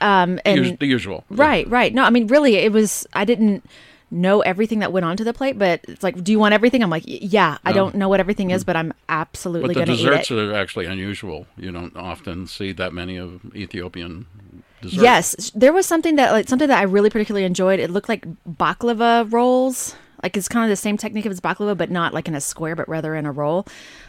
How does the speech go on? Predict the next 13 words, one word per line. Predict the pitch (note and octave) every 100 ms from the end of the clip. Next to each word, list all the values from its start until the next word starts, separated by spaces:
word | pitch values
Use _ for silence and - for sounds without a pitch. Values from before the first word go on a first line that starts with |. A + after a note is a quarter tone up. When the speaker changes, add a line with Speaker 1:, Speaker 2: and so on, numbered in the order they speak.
| -
Speaker 1:
Uh, | E3 D#3
really | - B3 A3
delicious. | E3 D#3+ E3 E3 -
But, | D3+
I |
mean, | F3+ F3
just | - A3+ -
the | F3+
whole | - F3
festival, | F3 E3+ - D#3
there | D#3+ F#3
wasn't | G3 G3+
a, | F3+